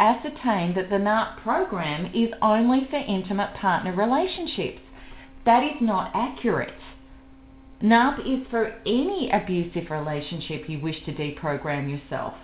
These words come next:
whether that be from your parents, from a boss, from siblings,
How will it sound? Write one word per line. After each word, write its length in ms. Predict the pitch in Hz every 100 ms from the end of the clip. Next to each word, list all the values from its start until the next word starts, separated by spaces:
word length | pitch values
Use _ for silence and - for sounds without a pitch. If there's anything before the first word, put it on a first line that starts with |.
| -
whether 280 | 185 190 196
that 280 | 185 170 -
be 160 | 170 165
from 160 | 151 143
your 100 | 135
parents, 680 | - 220 262 285 285 277 - - - - - - - -
from 440 | 175 160 151 143 -
a 80 | 139 131 -
boss, 340 | 170 220 - - - - - - - - -
from 200 | 175 156 - -
siblings, 680 | 226 226 277 302 339 370